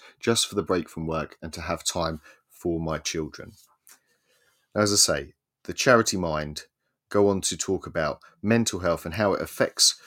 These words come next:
people in general, and, and this mainly is focused on adults at the moment, before we look at how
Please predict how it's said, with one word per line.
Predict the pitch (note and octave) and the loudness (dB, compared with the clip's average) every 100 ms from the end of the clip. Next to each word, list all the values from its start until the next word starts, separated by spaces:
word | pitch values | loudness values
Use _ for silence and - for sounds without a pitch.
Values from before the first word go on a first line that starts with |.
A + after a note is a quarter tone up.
| - _ _ | -20 _ _
people | - B2 - A2 | -4 -2 2 2
in | G2+ | 2
general, | G#2+ F#2+ D2+ F2+ - _ | 2 0 0 -8 -10 _
and, | F2+ E2+ - | -10 -8 -6
and | F#2 | -4
this | F#2+ - - | 0 -2 2
mainly | G#2+ A2+ A2 F#2+ | 2 4 4 2
is | - | 0
focused | G2 F2+ - | 0 0 0
on | F#2 | 2
adults | G2 F#2+ D#2 - - | 2 2 0 -4 -6
at | F#2 F2 | -4 -2
the | F2+ | -2
moment, | G2 E2+ C#2 | -2 -2 -6
before | F2 - A2 | -10 -2 0
we | G2+ | 0
look | F2 D#2 | -2 -6
at | - | -8
how | E2 D#2+ | -4 -6